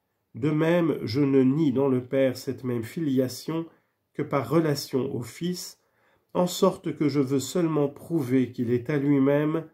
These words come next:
son propre principe. Concluons donc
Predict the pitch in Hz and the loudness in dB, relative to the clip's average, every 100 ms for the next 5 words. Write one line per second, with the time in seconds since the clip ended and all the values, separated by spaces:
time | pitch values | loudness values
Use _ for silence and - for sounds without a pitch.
0 | _ - - 127 - 160 156 - 110 117 | _ -20 -8 -8 -6 -8 -8 -10 -10 -6
1 | 123 110 - 110 - _ _ _ _ _ | -6 -6 -10 -12 -14 _ _ _ _ _
2 | _ _ _ _ _ _ _ _ _ _ | _ _ _ _ _ _ _ _ _ _
3 | 196 208 190 202 190 180 214 226 220 | 0 2 6 8 8 6 4 4 0